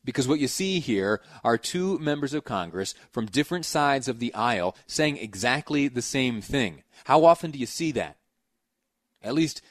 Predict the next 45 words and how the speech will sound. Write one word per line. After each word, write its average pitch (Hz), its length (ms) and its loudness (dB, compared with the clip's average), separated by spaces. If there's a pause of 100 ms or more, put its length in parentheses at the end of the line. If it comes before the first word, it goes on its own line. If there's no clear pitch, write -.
(440)
as 127 300 2
the 110 260 0
headlines 139 440 0
in 120 200 -2
newspapers 135 720 2
and 123 60 -6
in 110 40 -4
the 101 60 -4
twenty-four 143 420 0
hour 120 320 6
news 131 420 0
outlets, 113 460 0
which 110 120 -6
had 120 200 -4
you, 113 180 -8
have 113 280 0
you 117 80 -4
believe, 104 360 -2
not 127 200 -6
too 135 200 0
often. 127 360 2
Well, 127 240 -4 (320)
uh, - 20 -4
I've 127 360 0
been 135 140 0
there. 139 160 -4
I 143 120 0
was 151 100 0
a 131 60 -8
congressional 123 480 -2
aide 120 120 -2
for 117 160 -4
a 110 60 -2
time, 123 300 -4
and 165 100 -8
it 240 60 -8
is 262 100 -6
difficult 156 520 0
to 131 80 -8
get 123 180 0
everyone 120 240 -2
to 120 180 -4
agree. 113 300 -2
Oftentimes 139 580 -2
they 123 200 0